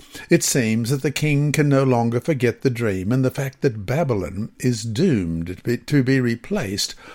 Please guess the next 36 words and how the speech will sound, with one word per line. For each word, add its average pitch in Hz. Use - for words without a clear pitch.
by 131
other 117
powers. -
Not 208
satisfied 135
with 120
being 120
only 113
the 98
head 104
of 95
gold, 110
the 143
king 202
wants 147
to 156
be 143
represented 107
by 101
an 110
entire 143
image 139
of 98
gold 101
in 143
order 190
to -
communicate 135
to 123
his 113
subjects 143
that 131
his 233
kingdom 92
will 131
endure 123